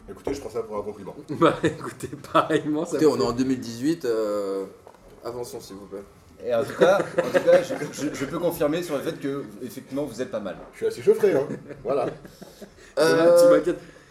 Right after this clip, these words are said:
Speaker 3: alors,
Speaker 2: Je vous
Speaker 3: t'es
Speaker 2: ai vu, vous, euh, vous avez parlé d'une film, film de foot ou un truc comme ça, non, il y a pas longtemps ?
Speaker 3: Oui, on a fait un podcast avec, euh, nos ciné P deux J
Speaker 2: Ah, c'est
Speaker 3: pour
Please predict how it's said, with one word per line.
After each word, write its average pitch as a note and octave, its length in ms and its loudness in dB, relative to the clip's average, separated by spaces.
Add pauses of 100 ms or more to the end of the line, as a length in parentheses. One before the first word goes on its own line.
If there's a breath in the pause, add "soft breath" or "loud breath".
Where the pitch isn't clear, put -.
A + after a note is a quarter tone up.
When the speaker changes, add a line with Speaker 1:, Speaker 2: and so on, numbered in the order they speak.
(140 loud breath)
Speaker 3:
alors, E3+ 180 6
Speaker 2:
Je G3 60 4
vous G#3+ 100 2
Speaker 3:
t'es D4+ 80 6
Speaker 2:
ai D#4 40 4
vu, F4 180 6
vous, F3+ 260 4
euh, D3 460 2
vous C#3 160 -2
avez E3+ 160 0
parlé F#3 260 -2
d'une D#3+ 260 -4
film, D#3+ 300 -12
film E3 160 -8
de D#3+ 80 4
foot C4 360 -4
ou G3+ 60 -2
un D#3 40 0
truc C3 100 -8
comme E3 100 -6
ça, C#4 140 -2
non, C#4+ 80 -4
il G3 60 -4
y F#3 40 0
a E3+ 40 -2
pas D#3+ 100 -4
longtemps ? E3 420 -6
Speaker 3:
Oui, D3+ 220 -2 (180)
on C3 60 -10
a - 20 -16
fait C3 140 -16
un B2 220 -8
podcast C3+ 460 -8
avec, A#2+ 280 -4
euh, A2+ 140 -4
nos B2 100 -10
ciné B2+ 320 -10
P B2+ 100 -10
deux B2+ 140 -4
J C#3 240 -8 (400)
Speaker 2:
Ah, F3+ 220 -8
c'est C3 160 -8
Speaker 3:
pour B2 40 -8